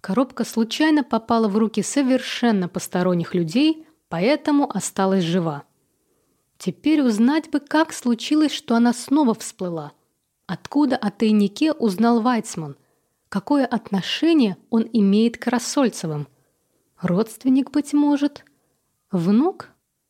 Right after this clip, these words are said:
А второй? Он откуда взялся? Они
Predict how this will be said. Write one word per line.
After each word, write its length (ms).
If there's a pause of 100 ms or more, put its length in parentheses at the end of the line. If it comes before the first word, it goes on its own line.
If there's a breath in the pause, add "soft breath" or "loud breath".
(520)
А 100
второй? 680 (560)
Он 180
откуда 340
взялся? 600 (1120)
Они 440